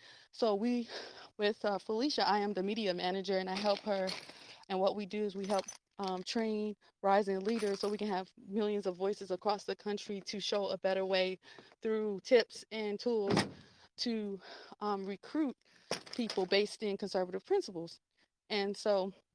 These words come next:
I'm here today to listen to my friend Aja because we really need to, um, move the Republican Party in a better, more effective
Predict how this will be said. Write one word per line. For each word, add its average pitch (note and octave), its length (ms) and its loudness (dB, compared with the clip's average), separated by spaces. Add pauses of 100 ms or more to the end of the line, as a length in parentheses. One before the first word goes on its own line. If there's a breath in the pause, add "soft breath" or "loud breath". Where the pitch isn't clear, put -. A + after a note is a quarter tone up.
(480)
I'm A3 120 2
here C4 180 4
today A3 400 4
to A3 120 -4
listen A3 260 -2
to A3+ 80 -2
my G3 140 -4
friend F#3+ 220 -6
Aja G#3 640 0
because F#3+ 260 -6
we G3+ 380 -4 (140)
really G3+ 240 0
need G3+ 300 -4
to, F#3 400 -6 (500)
um, F#3 220 -4
move G#3 340 -2
the G3 80 -2
Republican G3+ 480 -2
Party G3+ 320 -2
in F#3+ 120 -4
a F3 60 -6
better, F#3+ 440 -2
more F#3+ 180 -2
effective F#3 480 -4